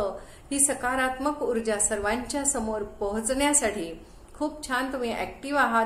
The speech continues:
कार्यरत आहात, वेगवेगळ्या पद्धतीची भजनं तुम्ही म्हणताय,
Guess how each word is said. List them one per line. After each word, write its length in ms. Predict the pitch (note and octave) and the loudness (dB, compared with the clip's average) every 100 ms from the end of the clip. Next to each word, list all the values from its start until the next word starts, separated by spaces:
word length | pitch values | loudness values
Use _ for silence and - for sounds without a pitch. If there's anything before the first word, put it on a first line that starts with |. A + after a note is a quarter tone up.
| A3+ | 2
कार्यरत 500 | G#3 F#3+ A3 A#3+ A#3 | 0 2 2 4 4
आहात, 300 | G#3 G3 F#3 F#3+ - - - - | 2 2 -2 -4 -16 -20 -20 -14
वेगवेगळ्या 640 | G3 F#3+ A3 A3+ G#3 A3 | -6 0 2 2 4 4
पद्धतीची 600 | A3+ A3+ G3+ G#3 A3+ - | 4 0 -4 -4 -6 -6
भजनं 540 | A3+ G#3+ F#3 F#3+ B3 C4+ | -2 -2 -2 -2 0 0
तुम्ही 220 | C4 C4 | 0 0
म्हणताय, 580 | C4 B3 A3+ A3 G3+ | 0 0 0 2 2